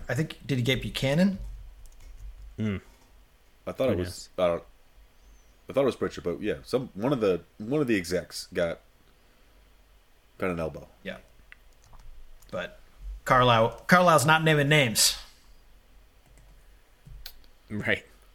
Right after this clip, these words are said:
Speaker 1: I mean,
Speaker 2: Did, did you guys think that, uh,
Speaker 1: the whole thing
Speaker 2: I
Speaker 1: was
Speaker 2: mean,
Speaker 1: bizarre.
Speaker 2: obviously it was an overreaction by Antetokounmpo, but, like, uh, did you buy the,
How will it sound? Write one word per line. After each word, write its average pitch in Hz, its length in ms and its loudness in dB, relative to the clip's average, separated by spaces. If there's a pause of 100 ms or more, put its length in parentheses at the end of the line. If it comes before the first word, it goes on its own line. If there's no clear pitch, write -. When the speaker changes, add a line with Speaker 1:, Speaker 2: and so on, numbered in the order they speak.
(760)
Speaker 1:
I 156 60 0
mean, 180 180 8
Speaker 2:
Did, 131 220 4
did 120 140 -2
you 120 80 2
guys 123 200 8
think 123 300 2
that, 117 200 6
uh, 104 240 6
Speaker 1:
the 95 80 4
whole 214 100 4
thing 110 180 2
Speaker 2:
I - 20 6
Speaker 1:
was 117 60 4
Speaker 2:
mean, 117 80 4
Speaker 1:
bizarre. 113 220 6
Speaker 2:
obviously 120 540 4
it - 60 -2
was 107 100 -2
an 120 80 0
overreaction 107 640 4
by 95 100 0
Antetokounmpo, 95 680 -4
but, 98 180 -4 (1400)
like, 107 320 2
uh, 95 440 4 (1000)
did 110 160 2
you 110 100 2
buy 101 440 2
the, 107 460 2